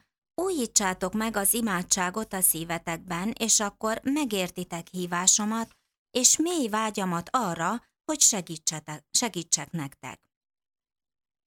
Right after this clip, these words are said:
Louis szép karriert futott be. Szabad kőműves tagsága jóvoltából nagy előnyökre tett szert. Tudott titkot tartani, márpedig sok titka volt.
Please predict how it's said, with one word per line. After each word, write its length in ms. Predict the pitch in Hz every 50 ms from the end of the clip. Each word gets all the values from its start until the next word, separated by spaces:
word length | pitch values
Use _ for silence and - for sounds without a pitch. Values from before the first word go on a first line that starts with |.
| _ _ _ _ _ _ _ _
Louis 520 | - 269 320 359 392 381 370 320 - - - -
szép 440 | - - - 233 240 254 254 -
karriert 520 | - 190 175 185 196 202 196 180 180 - -
futott 460 | - 170 165 - - 165 170 170 156
be. 300 | 147 143 131 123 - _ _ _ _ _ _ _ _ _ _ _
Szabad 480 | - - - 453 453 370 226 196 190 -
kőműves 640 | - 254 240 247 240 226 220 202 196 185 185 -
tagsága 560 | - 240 226 226 - - 214 170 156 160 156 143
jóvoltából 960 | 156 185 220 254 254 233 233 208 202 196 - 180 175 175 175 170 165 156 135 -
nagy 380 | - 190 226 277 311 294 233 -
előnyökre 640 | - 196 202 190 175 180 180 165 160 165 - 160 147 143
tett 260 | - 175 170 165 -
szert. 420 | - - - 127 135 139 - - _ _ _ _ _ _ _ _ _ _ _ _ _ _ -
Tudott 420 | - 440 440 - 190 185 185 -
titkot 480 | - 214 214 - - - 175 175 - -
tartani, 760 | - 143 143 147 - - - 135 143 139 123 - 165 - _ _ _ _ _ _
márpedig 600 | - 208 190 185 190 190 - 196 165 160 160 156 -
sok 300 | - - 311 381 - -
titka 380 | - 160 151 - - - 156
volt. 480 | 147 - 151 143 151 170 185 - - _